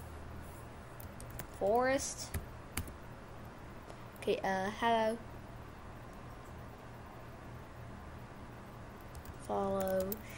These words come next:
stream. The stream flows. Okay, fine. All right, we're getting somewhere. A stream flows through a pair of one foot diameter sewer pipes. So, so it would be advisable to exit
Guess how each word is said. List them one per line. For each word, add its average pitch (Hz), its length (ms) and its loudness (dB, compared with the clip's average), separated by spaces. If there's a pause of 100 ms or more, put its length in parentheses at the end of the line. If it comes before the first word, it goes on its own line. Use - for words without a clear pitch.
(200)
stream. 294 680 2 (1300)
The 247 80 -2
stream 240 320 6
flows. 240 400 12 (480)
Okay, 330 160 12
fine. 285 340 12
All 233 60 12
right, 233 100 12
we're 208 60 6
getting 254 200 12
somewhere. 220 280 8
A 220 60 8
stream 294 420 6
flows 254 680 12
through 247 200 8
a 208 160 10
pair 247 320 8
of 208 220 8
one 247 180 12
foot 247 200 6
diameter 226 500 10
sewer 226 260 6
pipes. 208 440 4
So, 208 80 4 (520)
so - 160 -4 (640)
it 226 100 10
would 233 160 10
be 233 180 6
advisable 247 480 10
to - 140 6
exit 220 300 8